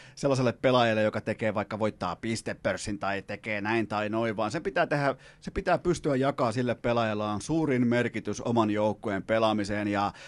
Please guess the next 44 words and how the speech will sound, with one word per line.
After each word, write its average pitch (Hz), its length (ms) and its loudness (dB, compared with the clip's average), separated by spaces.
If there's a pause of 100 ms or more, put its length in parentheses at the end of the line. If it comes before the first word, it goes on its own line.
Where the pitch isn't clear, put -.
(160)
jokainen 226 380 0
voi 160 160 4
vaikka 147 280 2
nyt 147 160 4
mennä 123 200 2
katsomaan 110 460 0
pelikanssin 104 560 0
viime 98 240 0
kautta. - 400 -6 (340)
Kun 139 140 4
sieltä 131 200 4
puuttuu 127 340 4
se 107 100 0
seiska, 104 480 0 (280)
sieltä 127 200 -4
puuttuu 120 340 4
se 110 80 -2
kiekollinen 107 520 2
osaaminen 101 440 0
viivasta, 104 380 0
sieltä 101 200 -6
puuttuu 110 360 0
se 101 100 -2
avauspelaaminen, 98 840 0 (240)
niin 147 240 0
ei 214 220 -4
se 175 220 -4
ole 226 180 0 (100)
ihan 175 360 4
sama, 131 340 2
niin 113 240 -4
si-, 147 280 -10
sitä 208 300 -6
vaan, 160 180 0
että 127 100 -10
kun 135 100 -10
pakit 175 360 -6
jää 156 180 -2
useimmiten 165 580 -2
varjoon 113 400 2
näissä 104 300 0
M 123 60 2
V 120 160 2
P-asioissa, 123 760 0